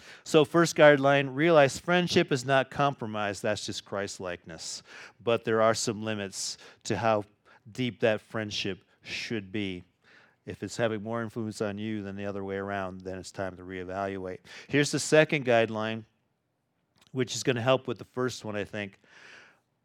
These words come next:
Be an obvious Christian from the beginning. <laughs> Be an obvious Christian from the beginning.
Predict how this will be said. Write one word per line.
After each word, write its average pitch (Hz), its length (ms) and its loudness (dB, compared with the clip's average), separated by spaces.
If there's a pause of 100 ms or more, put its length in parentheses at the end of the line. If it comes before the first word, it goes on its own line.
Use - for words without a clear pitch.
(180)
Be 180 240 6
an 156 120 6
obvious 143 580 4
Christian 104 680 0
from 104 220 -6
the 95 80 -10
beginning. 95 500 -8 (200)
<laughs> - 480 -14 (2250)
Be 165 200 4
an 156 80 6
obvious 151 540 6
Christian 110 580 -4 (680)
from 143 240 0
the 139 80 -4
beginning. 117 480 -2